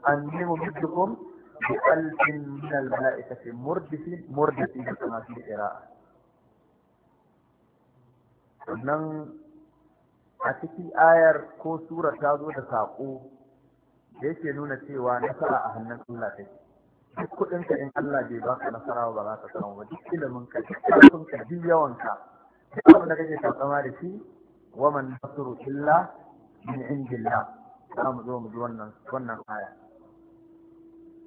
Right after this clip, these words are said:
Kamar yadda za ku fahimta daga yanzu,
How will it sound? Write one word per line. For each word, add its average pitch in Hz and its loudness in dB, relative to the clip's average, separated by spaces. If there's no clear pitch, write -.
Kamar 202 2
yadda 180 -4
za 170 6
ku 180 -6
fahimta 151 0
daga 127 -2
yanzu, 123 -10